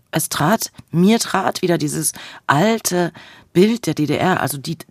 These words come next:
D D R in ihren alten Umrissen wieder entgegen. Das ist ein Bild, was ich aus dem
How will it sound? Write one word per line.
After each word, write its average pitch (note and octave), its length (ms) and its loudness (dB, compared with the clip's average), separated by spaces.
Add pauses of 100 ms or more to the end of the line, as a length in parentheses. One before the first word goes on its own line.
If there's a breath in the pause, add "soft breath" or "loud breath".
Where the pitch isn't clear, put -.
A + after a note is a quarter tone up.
D E3+ 80 2
D E3 80 2
R E3 220 0
in D#3 80 -2
ihren C3+ 180 -6
alten - 460 -2
Umrissen G3 800 -2 (280 loud breath)
wieder F3+ 220 2
entgegen. F3 440 -6
Das - 300 -8
ist - 160 -6
ein C#3+ 80 -4
Bild, D#3+ 240 -4
was C#3 140 -4
ich - 160 -12
aus - 140 -8
dem C#3 240 -8